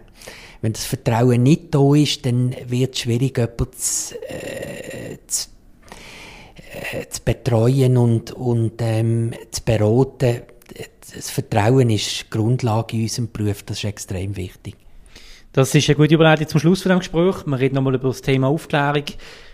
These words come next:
Speaker 2: Aus Ihrer Sicht, wie viel wissen die Leute über Prostatakrebs? Es kommt ja sehr häufig jetzt vor.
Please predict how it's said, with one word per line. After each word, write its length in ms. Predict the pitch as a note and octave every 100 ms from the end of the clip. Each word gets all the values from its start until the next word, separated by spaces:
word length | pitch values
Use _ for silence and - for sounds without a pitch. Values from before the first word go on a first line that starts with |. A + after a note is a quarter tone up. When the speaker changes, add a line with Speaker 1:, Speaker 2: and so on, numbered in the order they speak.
| -
Speaker 2:
Aus 140 | C3+ C3
Ihrer 220 | C#3+ C#3+
Sicht, 360 | C#3+ C#3+ -
wie 80 | C#3+
viel 240 | C3 C#3+ B2
wissen 300 | D3 - C#3
die 80 |
Leute 160 | C#3+ C#3+
über 80 | B2+
Prostatakrebs? 880 | - C3 - - B2+ - A#2+ - -
Es 80 |
kommt 160 | - B2+
ja 60 | B2+
sehr 220 | D3 D3+
häufig 300 | D3 - C#3
jetzt 160 | C3
vor. 440 | - C#3 D#3+ F3+